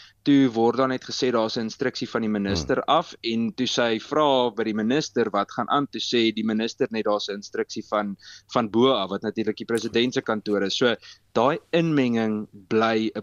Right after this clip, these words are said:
Speaker 1: baie, baie groot kwessie.
Speaker 2: Ons gaan by daai storie uitkom. Een, Cameron, dankie vir jou tyd op Monitor, reis van Action Society natuurlik, en diegene wat kommentaar wil lewer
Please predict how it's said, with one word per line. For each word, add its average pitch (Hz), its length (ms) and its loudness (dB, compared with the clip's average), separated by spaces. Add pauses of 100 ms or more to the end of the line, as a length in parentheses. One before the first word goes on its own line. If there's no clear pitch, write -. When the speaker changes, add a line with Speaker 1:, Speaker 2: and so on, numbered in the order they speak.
(120)
Speaker 1:
baie, 104 300 0
baie 92 280 -4
groot 92 340 -6
kwessie. - 360 -8
Speaker 2:
Ons - 220 -8
gaan 170 220 2
by 127 80 4
daai 87 160 -2
storie 87 360 -2
uitkom. 82 360 -6
Een, 107 180 0
Cameron, 151 340 4
dankie 113 220 0
vir 117 140 -4
jou 120 80 4
tyd 117 140 -4
op 104 120 -2
Monitor, 117 640 0
reis 92 280 -2
van 98 160 -2
Action - 360 -6
Society 101 520 -2
natuurlik, 95 640 -4
en 95 60 -2
diegene 92 320 -6
wat 90 160 -8
kommentaar 117 540 0
wil 90 120 -6
lewer 92 360 -4